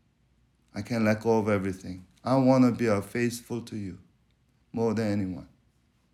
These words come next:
You know, uh, a month later, actually, sh-, she and I, we talked, and I found out she also liked me a lot.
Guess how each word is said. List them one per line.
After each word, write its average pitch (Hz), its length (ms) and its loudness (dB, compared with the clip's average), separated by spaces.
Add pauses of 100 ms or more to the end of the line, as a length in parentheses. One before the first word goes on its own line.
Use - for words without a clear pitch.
(1400)
You 127 100 0
know, 139 240 10
uh, 117 640 8
a 113 80 0
month 170 260 10
later, 156 340 12
actually, 120 560 8
sh-, 113 140 -8 (360)
she - 200 2
and 151 160 10
I, 127 180 12
we 113 180 4
talked, 113 400 2
and 104 200 0
I 110 120 8
found 127 360 10
out 110 160 8
she 110 120 -2
also 117 320 4
liked 104 280 4
me 104 160 0
a 87 100 2
lot. 90 360 0